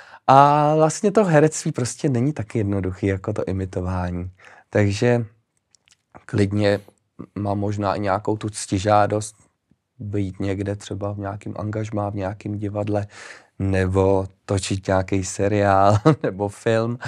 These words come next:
Eh, zatím jsem si to tak moc neodzkoušel, kromě toho divadla. Takže se tomu nebráním. Pokud by přišla nějaká nabídka,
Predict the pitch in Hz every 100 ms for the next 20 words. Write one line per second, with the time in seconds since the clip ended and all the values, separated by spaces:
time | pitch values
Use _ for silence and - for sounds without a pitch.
0 | - - - 113 113 113 110 120 117 151
1 | 151 147 151 160 156 156 - - 139 -
2 | - 104 101 - 113 104 120 - 104 110
3 | 107 117 123 110 92 95 92 90 117 -
4 | _ _ _ _ _ _ _ _ _ _
5 | _ _ _ _ _ _ 139 135 120 135
6 | 139 135 - - 139 143 143 139 131 131
7 | 156 120 107 107 110 113 104 110 - 117
8 | 113 113 - 113 107 101 110 - - 123
9 | 123